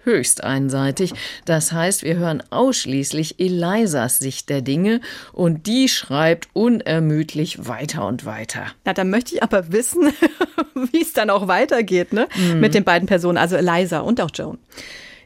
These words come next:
Speaker 1: Ja, in weiteren Briefen Elizas erfahren wir beispielsweise, dass diese Joan wohl ihren Mann Charles dann verlassen hat und nach Asien ausgereist oder ausgewandert ist.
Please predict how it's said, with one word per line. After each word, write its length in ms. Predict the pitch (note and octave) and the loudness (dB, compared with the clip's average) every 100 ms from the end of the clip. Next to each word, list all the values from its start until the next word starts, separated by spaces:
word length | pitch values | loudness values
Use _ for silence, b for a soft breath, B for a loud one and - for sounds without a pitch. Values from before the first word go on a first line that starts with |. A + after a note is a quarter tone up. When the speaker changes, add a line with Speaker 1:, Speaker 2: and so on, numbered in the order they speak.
| - | 4
Speaker 1:
Ja, 120 | A3 | 4
in 180 | C#3 F3 | 4 2
weiteren 460 | G3 A#3+ A3 F#3 | 4 4 2 2
Briefen 480 | F3 G3+ B3 - A#3 | 0 2 2 2 2
Elizas 680 | E3 F3 F3 G3 F3+ E3 E3+ | 2 2 4 4 4 4 2
erfahren 440 | D3 - E3 G3+ | -2 -2 0 2
wir 180 | F3+ E3 | 4 4
beispielsweise, 1040 | C#3 C#3+ F3 D#3 D#3+ D#3 C#3+ D3 D#3 D3+ | 2 0 0 -2 -2 0 -2 -2 0 -2
dass 300 | C3 C3+ C#3+ | 0 -2 -2
diese 300 | - C#3+ C#3+ | -6 -6 -4
Joan 460 | C3+ - D3 E3+ A3+ | -4 -2 0 4 4
wohl 140 | E3+ | 4
ihren 300 | D#3 C#3 C#3+ | 0 0 0
Mann 200 | C3+ C3 | 0 0
Charles 520 | C3+ - C3 C3 D3+ - | 0 0 0 0 2 0
dann 180 | A#2+ | -2
verlassen 560 | D#3 A#2+ G#2 A2+ - A3 | -6 -6 -6 -2 0 2
hat 220 | A3 A3+ | 0 -2
und 320 | - - - | -2 -4 -4
nach 240 | A#2+ B2 - | -6 -6 -6
Asien 640 | - A#2+ C#3+ E3+ F3 E3+ D#3 | -8 -6 -4 -2 0 0 -2
ausgereist 960 | - - F#3 - F#3 D#3 D3 E3+ - | -4 -2 -2 -2 -4 -2 0 0 0
oder 280 | - C3 A2 | -4 -4 -4
ausgewandert 800 | B2+ - C#3 A#2+ A#2+ D3+ G#3 G3+ | -4 -4 -6 -2 0 0 0 -2
ist. 320 | - G#3 - | -2 0 -2